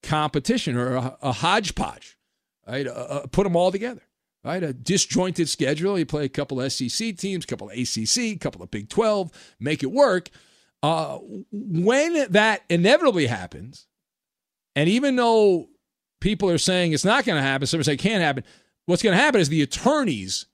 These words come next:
from the wimpy conferences, the Pac-twelve and the Big Ten, they are gonna file injunctions. Say you can't do it. So then everyone, and they're doing this right now,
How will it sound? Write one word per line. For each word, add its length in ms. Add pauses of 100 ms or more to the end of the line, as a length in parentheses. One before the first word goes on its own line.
from 300
the 80
wimpy 420
conferences, 640
the 100
Pac-twelve 760
and 100
the 40
Big 280
Ten, 460 (320)
they 180
are 140
gonna 160
file 420
injunctions. 800 (380)
Say 380 (100)
you 120
can't 380
do 200
it. 140 (200)
So 180
then 640 (420)
everyone, 600
and 180
they're 60
doing 240
this 120
right 160
now, 440